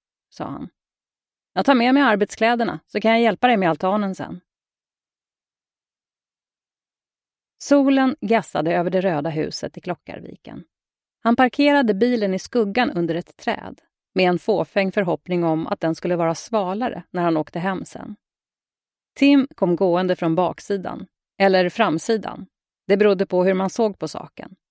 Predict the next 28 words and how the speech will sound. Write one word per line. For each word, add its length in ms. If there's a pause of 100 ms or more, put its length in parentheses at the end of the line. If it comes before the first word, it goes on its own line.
(640)
På 80
baksidan 520
av 80
huset 480
låg 180
nämligen 380
stranden 560
och 60
havet, 640 (140)
och 80
det 120
var 100
mer 240
som 180
en 120
framsida 540
att 180
betrakta. 500 (1160)
Han 100
var 80
klädd 340
i 60
ett 120
par 100
arbetsshorts 920
och 100
bar 280
överkropp. 540